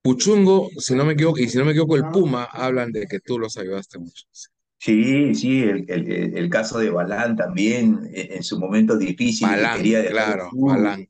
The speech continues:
Speaker 1: sí.
Speaker 2: que, que de una u otra manera, este, eh, tuve que ir un poco a, a hablar con la gente de,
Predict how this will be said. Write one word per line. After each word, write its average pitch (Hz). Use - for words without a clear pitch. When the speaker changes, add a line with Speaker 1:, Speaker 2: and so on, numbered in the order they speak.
Speaker 1:
sí. 98
Speaker 2:
que, 98
que 113
de 101
una 123
u 123
otra 117
manera, 117
este, 90
eh, 82
tuve 110
que 107
ir 113
un 110
poco 110
a, 85
a 87
hablar 98
con 107
la 87
gente 110
de, 82